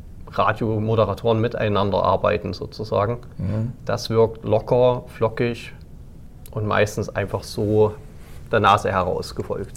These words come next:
Speaker 2: Und jetzt mal an dem Punkt, wo du eigentlich dir viel abgucken kannst und alle anderen auch, die da draußen zuhören. Was kannst du da draus mitnehmen in dein normales Geschäft, in dein Business?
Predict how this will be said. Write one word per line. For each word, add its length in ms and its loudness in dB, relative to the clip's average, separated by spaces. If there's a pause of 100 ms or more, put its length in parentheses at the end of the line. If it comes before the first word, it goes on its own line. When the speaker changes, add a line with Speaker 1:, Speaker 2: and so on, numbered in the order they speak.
(140)
Speaker 2:
Und 140 -2
jetzt 180 2
mal 100 6
an 60 4
dem 120 4
Punkt, 240 2
wo 60 0
du 120 0
eigentlich 200 0
dir 140 0
viel 200 -2
abgucken 400 -2
kannst 280 -2
und 100 0
alle 200 2
anderen 260 2
auch, 120 2
die 120 0
da 100 6
draußen 320 0
zuhören. 400 0 (280)
Was 160 -2
kannst 200 -2
du 60 2
da 180 2
draus 300 -2
mitnehmen 500 0
in 140 -2
dein 200 0
normales 680 0
Geschäft, 400 -4
in 140 -6
dein 160 0
Business? 460 -6